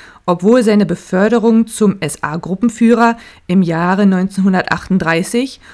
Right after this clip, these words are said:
und die Verleihung des Goldenen Parteiabzeichens im Januar neunzehnhundertneununddreißig einen anderen Eindruck erwecken. Als Prinz August Wilhelm sich neunzehnhundertzweiundvierzig negativ über Joseph Goebbels äußert, erhält er ein Redeverbot.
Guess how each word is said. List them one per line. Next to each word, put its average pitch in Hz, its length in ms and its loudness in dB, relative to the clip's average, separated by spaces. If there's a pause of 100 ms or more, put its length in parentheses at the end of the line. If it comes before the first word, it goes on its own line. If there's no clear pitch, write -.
(100)
und 185 160 -2
die 196 80 0
Verleihung 196 640 0
des 190 220 -6
Goldenen 185 500 0
Parteiabzeichens 214 1120 -2 (300)
im 190 160 4
Januar 233 420 2
neunzehnhundertneununddreißig 185 1400 -2 (240)
einen 202 260 0
anderen 196 420 0
Eindruck 175 500 -4
erwecken. 160 500 -6 (560)
Als 202 300 -2
Prinz 233 340 2
August 233 440 0
Wilhelm 277 380 2
sich 196 300 -4
neunzehnhundertzweiundvierzig 196 1400 -2
negativ 220 560 0
über 185 220 -4
Joseph 175 500 -4 (120)
Goebbels 208 500 0
äußert, 226 460 -4 (280)
erhält 180 400 -4
er 214 320 -4
ein 214 120 0
Redeverbot. 180 760 -4